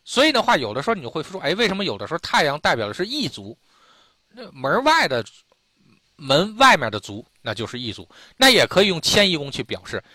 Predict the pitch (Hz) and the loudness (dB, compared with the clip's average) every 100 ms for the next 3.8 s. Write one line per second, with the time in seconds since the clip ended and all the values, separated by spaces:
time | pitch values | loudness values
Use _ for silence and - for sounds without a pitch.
0 | _ _ _ - 104 - 131 156 117 98 | _ _ _ -4 -2 0 0 2 2 0
1 | - 104 - _ _ - _ _ 208 170 | -2 -6 -6 _ _ -20 _ _ -4 -4
2 | 123 127 123 95 90 104 _ _ - 113 | -2 -6 -6 -8 -10 -14 _ _ -14 -10
3 | 92 - 175 147 117 113 92 87 | -10 -12 -10 -8 -6 -8 -8 -12